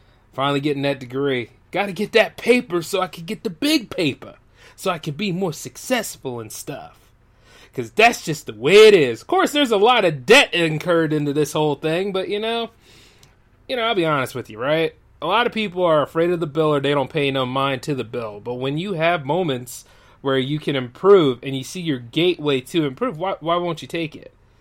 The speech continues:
You see what I'm saying? You gotta look at it a little bit differently. Yes, it's a price tag on your choice, but you see that price tag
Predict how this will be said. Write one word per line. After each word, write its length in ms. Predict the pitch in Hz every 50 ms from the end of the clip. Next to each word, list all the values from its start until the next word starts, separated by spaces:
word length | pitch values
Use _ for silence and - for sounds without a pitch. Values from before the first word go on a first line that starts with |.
| _ _ _ _ _ -
You 80 | - 131
see 140 | - 196 190
what 80 | 185
I'm 80 | 185 180
saying? 320 | 160 - 196 190 185 165
You 60 | 170 175
gotta 180 | 208 220 233
look 180 | 220 214 202 -
at 140 | 202 196 190
it 80 | 175
a 60 | 160
little 220 | 160 165 180 180 170
bit 180 | 156 139 123
differently. 340 | 143 160 160 - 139 123 120
Yes, 540 | 123 135 156 170 180 180 170 - - - - - - _ _ -
it's 160 | 131 127 -
a 40 | 127
price 380 | - - 180 170 180 180 -
tag 300 | - - 185 165 160 147
on 120 | 147 139 127
your 120 | 123 120
choice, 640 | 113 - - 175 175 175 175 165 160 - - - - _ _ _ _ _ - _ _ _ _ _ _ _ _ -
but 280 | 196 208 208 202 - - -
you 120 | 151 180
see 240 | - - - 226 226
that 220 | 214 208 - -
price 360 | - - 214 226 247 254 -
tag 640 | - - 196 175 165 160 151 147 143 139 139 147 147